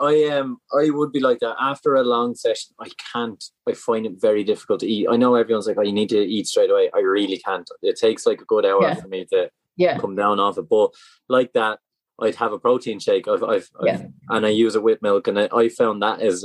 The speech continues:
Speaker 1: has really helped me in the last six to eight
Speaker 2: Yeah.
Speaker 1: months. It's, it's been absolutely amazing for me and something that's worked. But now that I know chocolate milk is on the cards, this is the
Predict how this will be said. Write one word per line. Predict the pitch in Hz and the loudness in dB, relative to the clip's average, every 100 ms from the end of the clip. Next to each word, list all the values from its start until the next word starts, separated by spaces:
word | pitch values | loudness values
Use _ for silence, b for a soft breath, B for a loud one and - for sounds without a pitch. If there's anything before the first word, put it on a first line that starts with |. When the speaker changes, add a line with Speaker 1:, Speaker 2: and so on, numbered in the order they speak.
| 90 | -6
Speaker 1:
has | 92 90 82 | -6 -10 -8
really | 90 110 131 98 | -2 2 2 2
helped | 92 92 - | -2 -4 -6
me | 95 | -8
in | 90 | -2
the | 92 | 2
last | 92 92 - - - - - | 2 0 -4 -12 -8 -6 -4
six | 92 - - | -4 -4 -2
to | 92 | 0
eight | 95 | 2
Speaker 2:
Yeah. | 110 | 2
Speaker 1:
months. | 92 82 95 | 0 0 -2
It's, | - | -2
it's | - 98 - | -2 -2 0
been | 98 90 | -2 -2
absolutely | 95 - 95 90 | -6 -4 -2 0
amazing | 87 92 90 87 | 2 2 0 -2
for | 92 | -2
me | 92 92 | 0 0
and | 87 | -2
something | 82 95 | -4 -2
that's | 92 82 | -2 0
worked. | 101 92 - | 0 0 0
But | 95 - B B B B - | -2 -2 B B B B -2
now | 120 | 2
that | 117 | 2
I | 110 | 0
know | 110 107 | 0 -2
chocolate | - 117 113 101 | 0 -2 -2 -2
milk | 117 135 | 0 0
is | 117 | -2
on | 104 101 | -2 -6
the | 98 | -8
cards, | - 101 98 87 | -6 -2 -2 0
this | 110 107 | -4 -4
is | 156 - | -4 0
the | 190 180 180 190 | 2 2 2 0